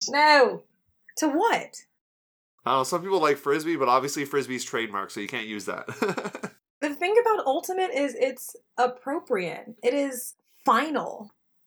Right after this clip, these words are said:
Speaker 1: It is top, right? And even if it's not yet, because we do have a lot of growing to do, I want that to be our goal, not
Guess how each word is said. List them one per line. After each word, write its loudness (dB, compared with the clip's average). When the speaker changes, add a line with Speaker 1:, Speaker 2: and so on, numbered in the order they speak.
Speaker 1:
It 2
is -2
top, -2
right? 0
And 2
even 0
if -2
it's 0
not 4
yet, 4
because -8
we -4
do -4
have 0
a 0
lot -2
of -10
growing -2
to -6
do, -2
I 4
want -2
that 4
to -4
be -8
our -4
goal, -4
not 0